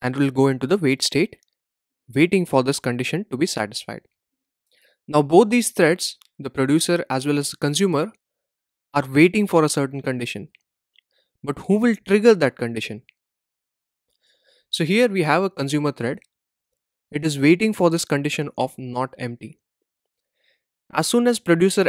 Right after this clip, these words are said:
adds an item to the queue, it knows that there is something in the queue now. So it can tell the consumer threads, it will send a signal to the consumer threads, "I've added an item in the queue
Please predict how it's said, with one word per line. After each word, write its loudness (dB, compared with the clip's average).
adds -2
an -2
item 0
to -6
the -4
queue, -8
it -10
knows 2
that -2
there 2
is 4
something -2
in -2
the -12
queue -2
now. -10
So -4
it -2
can 0
tell 4
the 2
consumer 2
threads, -4
it -8
will -2
send 0
a -4
signal 2
to 0
the 2
consumer -4
threads, -8
"I've -2
added 2
an 0
item -2
in -2
the -4
queue -4